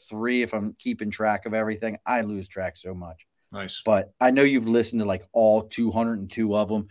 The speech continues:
Speaker 1: You
Speaker 2: <laughs>
Speaker 1: binged it. You sucked it all in, so you had all the knowledge. But to me, this is one of the most important parts of our show, which is at the end of every episode. And don't log off on me after we get done. We need to talk for just a moment.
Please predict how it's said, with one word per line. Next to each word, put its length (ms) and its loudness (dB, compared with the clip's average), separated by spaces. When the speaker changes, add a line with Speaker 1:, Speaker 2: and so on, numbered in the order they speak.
Speaker 1:
You 100 -4
Speaker 2:
<laughs> 100 -6
Speaker 1:
binged 360 0
it. 120 2
You 120 -6
sucked 460 2
it 80 2
all 320 4
in, 220 2
so 120 -8
you 160 -4
had 160 2
all 200 4
the 100 -4
knowledge. 720 0
But 180 0
to 60 0
me, 220 6
this 220 2
is 80 -4
one 160 2
of 60 -4
the 60 -4
most 500 2
important 460 0
parts 280 2
of 100 -8
our 180 2
show, 360 -4
which 180 -2
is 120 -2
at 120 0
the 220 -8
end 200 2
of 100 2
every 400 2
episode. 640 -4
And 140 -8
don't 240 2
log 260 6
off 280 4
on 100 0
me 160 0
after 280 0
we 100 -2
get 140 -6
done. 200 -2
We 60 -2
need 160 -6
to 40 -16
talk 200 -2
for 80 -14
just 280 -6
a 40 -2
moment. 360 -2